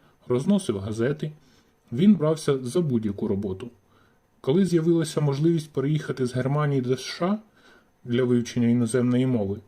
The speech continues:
він одразу ж зробив це. Він мав план дій. Щоб стати успішним та відкрити свій бізнес, необхідно вивчити англійську та отримати вищу освіту.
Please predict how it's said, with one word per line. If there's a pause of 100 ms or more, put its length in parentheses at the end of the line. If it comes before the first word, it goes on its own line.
(120)
він
одразу
ж
зробив
це. (520)
Він
мав
план
дій. (300)
Щоб
стати
успішним (140)
та
відкрити
свій
бізнес,
необхідно
вивчити
англійську (200)
та
отримати
вищу
освіту.